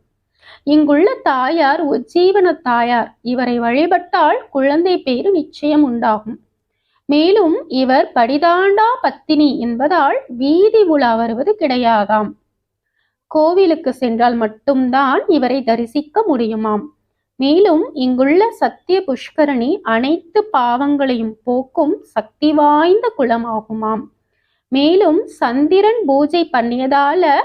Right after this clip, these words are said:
சந்திர புஷ்கரணி என்றும் அழைக்கப்படுகிறது. மேலும் பெருமாளுக்கு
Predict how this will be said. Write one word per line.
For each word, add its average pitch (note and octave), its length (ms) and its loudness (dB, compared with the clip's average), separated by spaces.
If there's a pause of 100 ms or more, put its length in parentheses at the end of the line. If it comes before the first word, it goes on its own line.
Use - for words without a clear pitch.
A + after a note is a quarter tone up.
(340)
சந்திர F#4 580 0
புஷ்கரணி C#4 760 0 (120)
என்றும் A#3+ 460 -2
அழைக்கப்படுகிறது. A3+ 1080 -2 (1400)
மேலும் D#4+ 460 2 (120)
பெருமாளுக்கு E4+ 920 0